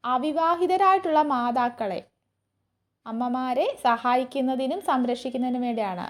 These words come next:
വിവാഹം കഴിക്കാത്ത അമ്മമാരെ സഹായിക്കുന്നതിനും സംരക്ഷിക്കുന്നതിനും വേണ്ടിയുള്ള കേരള സർക്കാരിൻ്റെ പദ്ധതിയാണ്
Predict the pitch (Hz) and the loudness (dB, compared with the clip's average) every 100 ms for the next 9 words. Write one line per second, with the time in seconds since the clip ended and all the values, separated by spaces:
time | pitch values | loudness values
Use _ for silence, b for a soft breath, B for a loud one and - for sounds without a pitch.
0 | - _ 220 226 226 233 285 240 226 226 | -12 _ -8 -2 -2 -2 -2 -2 -2 0
1 | 247 240 302 330 226 220 226 226 285 494 | 0 0 0 0 -2 -4 -4 0 2 0
2 | B B B _ 269 285 330 359 349 302 | B B B _ -2 4 4 4 0 -2
3 | 262 294 339 269 247 269 285 285 285 285 | -2 -2 -2 0 0 0 -2 -6 -4 -4
4 | 294 285 285 262 226 220 381 - b _ | -2 -2 -2 -2 -2 0 0 -4 b _
5 | - 277 294 311 311 311 330 330 330 240 | -2 0 0 0 -2 0 -2 0 0 0
6 | 226 233 233 202 196 | -2 -2 -2 -2 -4